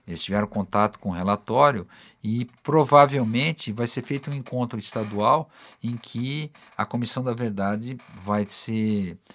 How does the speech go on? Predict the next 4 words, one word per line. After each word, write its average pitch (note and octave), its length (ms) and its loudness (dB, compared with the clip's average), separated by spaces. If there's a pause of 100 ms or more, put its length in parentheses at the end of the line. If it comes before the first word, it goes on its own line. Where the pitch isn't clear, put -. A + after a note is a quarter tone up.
(240)
vai G#2+ 120 4
apresentar C3 760 0
verbalmente A#2+ 840 -2
também, G#2 440 -8